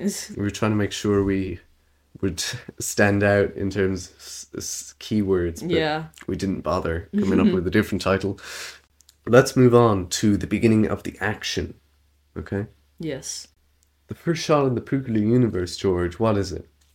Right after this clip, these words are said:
Speaker 1: Ooh, um, the first shot
Speaker 2: Apart
Speaker 1: is
Speaker 2: from the
Speaker 1: the, is,
Speaker 2: whiteboard.
Speaker 1: is Gertrudosaurus or Fionosaurus, I can't remember which one, but they're both walking around, they're wa-, they're walking,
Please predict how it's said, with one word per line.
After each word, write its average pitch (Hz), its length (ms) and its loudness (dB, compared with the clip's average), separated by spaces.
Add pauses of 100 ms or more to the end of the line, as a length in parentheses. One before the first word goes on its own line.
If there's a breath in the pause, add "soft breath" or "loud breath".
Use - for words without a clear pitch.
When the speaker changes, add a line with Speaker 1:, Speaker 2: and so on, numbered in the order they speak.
(420)
Speaker 1:
Ooh, 165 360 -2 (200 loud breath)
um, 180 640 0
the 180 100 -16
first 208 340 -2
shot 170 460 -4 (340 soft breath)
Speaker 2:
Apart - 260 6
Speaker 1:
is 110 180 0
Speaker 2:
from 98 80 0
the 98 60 2 (340)
Speaker 1:
the, - 80 2
is, - 180 0
Speaker 2:
whiteboard. - 280 -10 (180)
Speaker 1:
is 160 160 -4
Gertrudosaurus 180 1300 0 (1040)
or 170 220 0
Fionosaurus, 165 720 -4
I - 40 -18
can't 160 140 -4
remember 160 240 -6
which 165 240 -8
one, 139 140 -4
but 160 100 -8
they're 160 100 2
both 196 420 6
walking 185 420 4
around, 156 560 0
they're 156 120 0
wa-, 170 240 2
they're 170 120 0
walking, 180 580 -2